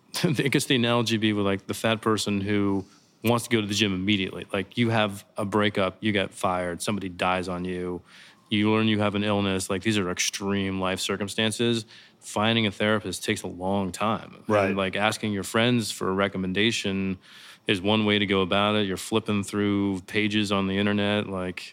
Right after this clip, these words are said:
Speaker 1: it takes a long time, but
Speaker 2: Yeah,
Speaker 1: in the
Speaker 2: understood.
Speaker 1: meantime, you're feeling pain.
Speaker 2: So you invested in that?
Speaker 1: Yeah,
Speaker 2: You
Speaker 1: yeah.
Speaker 2: did.
Speaker 1: And we're, uh, you know,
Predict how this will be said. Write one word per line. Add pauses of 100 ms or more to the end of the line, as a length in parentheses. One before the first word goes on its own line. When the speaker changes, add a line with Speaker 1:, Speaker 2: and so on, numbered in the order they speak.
Speaker 1:
it
takes
a
long
time,
but (380)
Speaker 2:
Yeah,
Speaker 1:
in
the
Speaker 2:
understood.
Speaker 1:
meantime,
you're
feeling
pain. (260)
Speaker 2:
So
you
invested
in
that? (160)
Speaker 1:
Yeah, (100)
Speaker 2:
You
Speaker 1:
yeah.
Speaker 2:
did.
Speaker 1:
And
we're,
uh,
you
know,